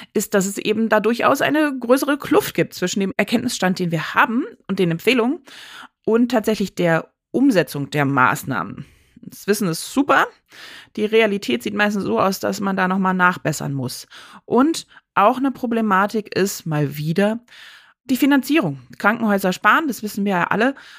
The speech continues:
Und auch diese A-B-S-Stellen werden nicht regulär bezahlt. Das heißt also, jemand, der diese Fortbildung gemacht hat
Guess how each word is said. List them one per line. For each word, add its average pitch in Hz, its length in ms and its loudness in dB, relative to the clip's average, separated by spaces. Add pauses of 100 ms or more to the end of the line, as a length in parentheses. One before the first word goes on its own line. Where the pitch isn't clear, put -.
(160)
Und 220 220 -2
auch - 100 0
diese 208 300 -2
A-B-S-Stellen 175 1000 0
werden 202 540 0
nicht 208 320 -4
regulär 180 600 2
bezahlt. 185 800 -2
Das - 160 -10
heißt 175 320 0
also, 165 180 -4
jemand, 180 400 0
der 175 140 2
diese 151 240 -4
Fortbildung 165 400 -4
gemacht 190 400 0
hat 226 160 -6